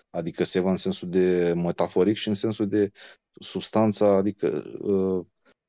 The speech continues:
se, se justifică într-un mod etern. La modul,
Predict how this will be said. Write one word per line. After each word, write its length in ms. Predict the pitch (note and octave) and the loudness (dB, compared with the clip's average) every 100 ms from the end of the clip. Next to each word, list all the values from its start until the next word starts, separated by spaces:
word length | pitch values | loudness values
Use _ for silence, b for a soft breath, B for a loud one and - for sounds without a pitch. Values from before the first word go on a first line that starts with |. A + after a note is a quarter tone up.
| _ | _
se, 260 | - - G#2 | -4 0 0
se 500 | - G#2 G#2 G2 F#2+ | 2 4 6 8 6
justifică 680 | F#2 G2 - A2+ B2+ - G#2+ G#2 G2+ | 4 0 0 -2 -2 0 4 6 6
într-un 400 | G2 G2 F#2+ G2+ | 4 4 2 2
mod 180 | G#2+ G2+ | 2 4
etern. 380 | G2 A2 G2 - - _ _ _ _ | 2 2 0 -2 -20 _ _ _ _
La 240 | - F2 F2 | -10 -6 -2
modul, 720 | F#2 F#2 G2+ F#2+ F#2 F2+ E2+ | 0 0 2 2 4 2 0